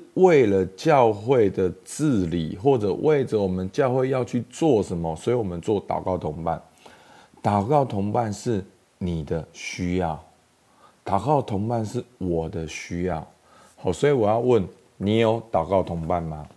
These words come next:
好，其实我在帮助很多的人，我们的内心最深的渴望两个，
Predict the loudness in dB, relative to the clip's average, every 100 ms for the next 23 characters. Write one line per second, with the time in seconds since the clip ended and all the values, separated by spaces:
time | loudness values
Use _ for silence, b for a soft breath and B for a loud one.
0 | _ B B B B -6 -2 0 2 2
1 | 2 2 0 0 -2 -2 -4 -6 -6 -8
2 | -8 -4 -2 -2 -2 -4 -8 -10 -8 -6
3 | -4 -4 -2 -2 -4 -4 -6 -4 -2 -2
4 | -2 -8 -8 -8 -4 -2 -2 -6 B B
5 | B B -6 -4 -2 -4 -8